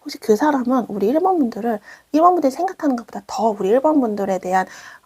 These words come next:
호기심과 호감이 더 많은 것으로 보여져요. 어떻게 보면 좋아하는 감정까지이지 않을까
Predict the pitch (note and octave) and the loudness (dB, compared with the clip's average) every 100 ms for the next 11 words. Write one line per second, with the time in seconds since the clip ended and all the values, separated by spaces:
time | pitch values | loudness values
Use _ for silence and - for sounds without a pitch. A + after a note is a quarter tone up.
0 | - D4+ - D4+ A#3+ G#3+ - D#4 D4+ B3 | -2 -2 -2 -4 0 -2 0 2 4 2
1 | - F#3+ F3 F#3+ F#3 F3+ F3+ E3+ - F3 | 0 -4 -4 -4 -8 -10 -12 -14 -14 -14
2 | - D3+ D3 _ G3 G3 - B3 G#3 G3+ | -12 -12 -12 _ -12 -6 0 2 2 -2
3 | G3 - - - G#3 C#4 C#4 A#3+ - F#3+ | -4 -18 -10 0 4 6 4 0 -4 -6
4 | F3+ G3 - - A3+ A#3 A3+ G#3 - F3 | -6 -6 -12 0 0 0 -4 -4 -4 -6
5 | E3 E3 F#3 F3 | -6 -10 -6 -6